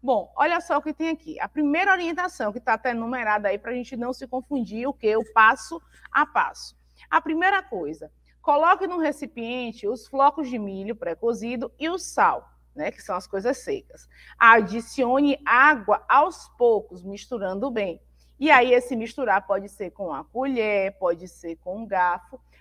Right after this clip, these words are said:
pode ser com a mão, mas se for fazer com a mão, o que a gente precisa fazer? Lavar a mão direitinho com água e sabão, não é isso? Porque tem que tá limpinho, a gente tem que ter higiene na cozinha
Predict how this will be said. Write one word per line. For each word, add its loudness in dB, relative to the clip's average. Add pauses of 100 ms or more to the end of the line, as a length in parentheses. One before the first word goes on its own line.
(140)
pode 6
ser -4
com -8
a -2
mão, -2
mas -6
se -10
for -4
fazer -2
com -8
a -2
mão, -6
o -10
que -10
a -2
gente -6
precisa -8
fazer? -6 (300)
Lavar 2
a -4
mão -6
direitinho -6
com -6
água 0
e -8
sabão, -2
não -2
é -4
isso? -4
Porque -14
tem -10
que -20
tá 4
limpinho, -4
a -8
gente -14
tem -18
que -6
ter -4
higiene 0
na 0
cozinha -6